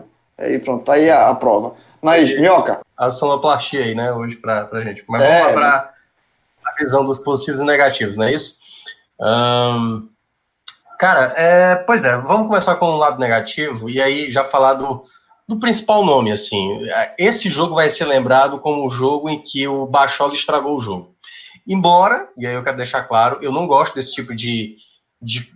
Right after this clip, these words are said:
Speaker 2: de colocar a culpa num jogador só, né? É claro que o Bachola vai ser lembrado mais por esse jogo. O resultado desse jogo vai cair muito mais na conta do Bachola.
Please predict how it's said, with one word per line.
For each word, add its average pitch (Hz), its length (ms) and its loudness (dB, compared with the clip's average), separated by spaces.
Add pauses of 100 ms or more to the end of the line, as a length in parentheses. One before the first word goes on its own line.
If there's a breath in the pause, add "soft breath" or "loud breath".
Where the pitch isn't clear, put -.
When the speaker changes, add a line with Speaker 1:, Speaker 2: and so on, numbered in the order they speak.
(360)
Speaker 2:
de 131 540 -4
colocar 196 420 2
a 185 80 4
culpa 190 300 -2
num 185 120 0
jogador 165 380 0
só, 101 500 -4
né? 143 260 0
É 117 100 -6
claro 131 320 2
que 147 380 -6 (420 soft breath)
o 143 100 -10
Bachola 165 420 2
vai 165 120 4
ser 175 220 -2
lembrado 139 580 2
mais 117 260 0
por - 160 -12
esse 113 200 -10
jogo. 104 320 -10
O 113 40 -6
resultado 147 500 -2
desse 147 200 -10
jogo 131 220 -4
vai 135 140 2
cair 135 180 0
muito 160 360 -4
mais 143 240 0
na 139 100 0
conta 135 260 -4
do 131 100 -12
Bachola. 107 500 -2